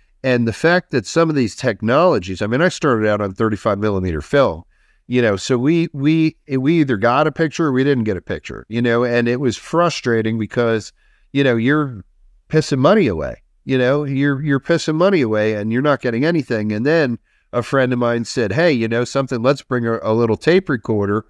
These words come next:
'cause maybe we can capture their voices." And holy crap. So we're eighteen years old. Let's bring a tape recorder. You know, the, the closest show at the time was In Search Of.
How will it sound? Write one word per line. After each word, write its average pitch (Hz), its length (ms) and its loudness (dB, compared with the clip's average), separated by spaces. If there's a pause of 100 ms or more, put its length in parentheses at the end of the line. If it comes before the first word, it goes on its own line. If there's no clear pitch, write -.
(260)
'cause 120 260 0
maybe 135 280 0
we 131 140 0
can 127 180 -4
capture 131 480 0
their 110 160 0
voices." 127 600 0 (460)
And 131 160 0
holy 120 320 0
crap. 180 380 4
So 113 200 -2
we're 107 200 2
eighteen 123 440 0
years 101 240 -4
old. 131 280 0
Let's 120 160 -2
bring 143 180 -2
a 147 40 -2
tape 180 300 0
recorder. 101 520 -2 (360)
You 143 140 0
know, 139 120 4
the, 123 280 0
the 127 380 0
closest 190 580 0
show 220 400 2
at 156 120 -2
the 101 80 -4
time 107 320 0
was 101 200 -2
In 95 140 -4
Search - 480 0
Of. 64 380 -8